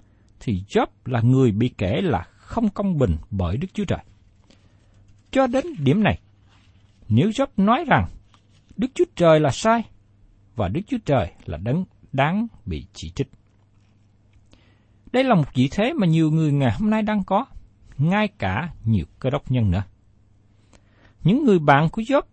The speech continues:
nên dẫn Job đến sự đoán xét chính mình và biện hộ cho Đức Chúa Trời. Đức Chúa Trời ký thực tất cả những lời thuyết giảng này trong lời của Ngài để tỏ bài sự thật, để giải bài sự thật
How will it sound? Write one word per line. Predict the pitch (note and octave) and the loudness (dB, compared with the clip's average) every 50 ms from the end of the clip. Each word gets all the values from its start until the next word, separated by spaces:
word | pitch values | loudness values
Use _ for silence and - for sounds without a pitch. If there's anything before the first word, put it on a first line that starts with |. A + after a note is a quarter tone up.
| - - D3+ | -16 -8 -4
nên | F3 G#3+ B3 A#3 F#3 | 0 0 2 2 2
dẫn | B2 A#2 A#2 D3+ F#3+ | 2 2 2 2 0
Job | G3 - C4+ F#4 - _ _ _ _ _ _ - | 0 -2 -4 -4 -4 _ _ _ _ _ _ -4
đến | G3+ A3 D4 F4+ F4 - _ - _ - | -2 -2 -2 -4 -8 -14 _ -20 _ -14
sự | - - B2 B2 | -8 -4 -4 -2
đoán | D#3+ E3+ F#3 A3 F#4 E4+ | 0 0 0 0 -2 -6
xét | - - E4 E4+ _ | -8 -8 -10 -10 _
chính | - D#4+ E4+ | -8 -6 -2
mình | D#4 G3 C3+ F#2+ - - - _ _ _ _ _ _ _ _ _ _ _ _ - | 0 2 2 0 0 -6 -18 _ _ _ _ _ _ _ _ _ _ _ _ 0
và | D3 D#3 C#3 - _ _ - | 2 2 2 2 _ _ -8
biện | - A#2 A#2 A2 A#2+ D3 A2+ | -2 0 2 2 2 2 0
hộ | F#2+ A#2 F#2 D#2+ D#2+ F#2+ - | -2 -2 -4 -4 -4 -6 -6
cho | - E3+ | -6 -6
Đức | E3+ G#3 - - | -6 -6 -6 -8
Chúa | - A3 | -6 -4
Trời. | - - - - _ _ _ _ - - - _ _ _ _ _ _ _ _ _ _ _ _ _ _ _ _ _ _ _ _ _ | -4 -4 -6 -6 _ _ _ _ -20 -20 -20 _ _ _ _ _ _ _ _ _ _ _ _ _ _ _ _ _ _ _ _ _
Đức | - F4+ - | -6 -4 -2
Chúa | - G4 - | -2 -2 2
Trời | - G#3 F#3 D#3+ | 4 4 4 4
ký | - - F4 F#4+ - | 2 0 -2 0 0
thực | - - _ _ - | -2 -4 _ _ -8
tất | D4+ - _ _ - - | -8 -8 _ _ -6 -2
cả | D#3 D3+ F3 | -2 0 2
những | A3 A3 A#3+ B3 A3 | 2 2 2 2 2
lời | E3+ D#3+ D#3 D3 C#3 B2 A2+ - | 4 4 4 4 4 2 0 -2
thuyết | - - D#4 - - | -6 -8 -8 -6 -4
giảng | C3+ B2+ A#2+ E3+ A3 G#3 | -2 -2 -2 0 0 2
này | E3 C#3 A2 F2 E2+ _ _ _ _ _ _ _ _ _ - | 2 2 0 0 -4 _ _ _ _ _ _ _ _ _ -4
trong | C4 B3+ A#3 F#3 | -2 0 2 4
lời | D#3+ D#3 D3+ C3 | 6 6 6 6
của | - - G#3+ | 4 0 -2
Ngài | G3 E3+ D#3 C3 G#2 F#2 F2 - - _ _ - | 0 0 0 0 -2 -4 -8 -12 -18 _ _ -14
để | - B2 A#2 A2 G2 G#2+ A2 | -10 -6 -4 -4 -4 -4 -6
tỏ | - - D3+ G3 | -4 -4 -2 -2
bài | F3 C3+ G2+ - - | 0 -2 -2 -4 -8
sự | - - A2+ A#2 | -8 -6 -6 -4
thật, | - A2 - - - - - - _ _ _ _ - | -4 -6 -10 -10 -16 -20 -20 -20 _ _ _ _ -4
để | C3 F3+ | -4 -4
giải | F#3 C#3 A#2+ B2+ B2+ F#3+ B3 | -2 -2 -2 0 0 0 0
bài | A3+ D#3+ D3 A2+ D#2+ | 2 2 0 0 0
sự | - - B2 C3 | -4 -4 -4 -4
thật | - - - | -4 -6 -14